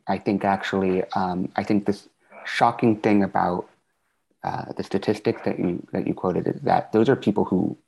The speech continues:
report depression, right? Or, um, I think what people don't really r-, recognize and what doesn't get talked about enough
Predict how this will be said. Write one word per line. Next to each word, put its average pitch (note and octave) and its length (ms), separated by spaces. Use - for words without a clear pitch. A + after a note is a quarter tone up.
report B2 460
depression, - 640
right? F#2 360
Or, F2 300
um, - 360
I G2+ 100
think A#2 360
what - 220
people A2+ 340
don't G2 240
really F#2 280
r-, G#2 100
recognize B2+ 640
and G2 100
what F#2+ 120
doesn't G2+ 200
get - 180
talked C#3+ 340
about G#2+ 180
enough F#2 300